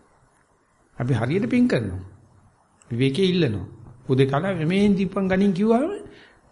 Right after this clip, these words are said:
අදාළ නැති ප්‍රශ්න වල දුවනවා. ඉතින් අපේ හිත කවදාකවත් සැප විඳින්න දන්නේ නැති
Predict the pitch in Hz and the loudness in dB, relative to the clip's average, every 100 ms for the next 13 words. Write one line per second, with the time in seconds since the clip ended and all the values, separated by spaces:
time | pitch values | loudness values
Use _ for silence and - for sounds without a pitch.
0 | _ - 151 135 127 139 220 208 208 196 | _ -10 -4 -2 -2 -2 -2 -2 -2 -2
1 | - 170 208 220 113 - - - - - | -2 -2 0 2 0 -4 -12 -20 -20 -20
2 | - - - - 190 - 151 196 151 196 | -16 -16 -18 -16 -10 -4 -2 -2 -2 0
3 | 165 165 208 170 175 151 147 170 220 254 | 0 -2 -6 -4 -4 -2 -4 -4 -2 -2
4 | 156 101 - - - - 151 143 143 131 | -2 -4 -6 -14 -18 -6 -4 -2 -2 0
5 | 156 180 147 143 135 131 | -2 -2 0 0 0 0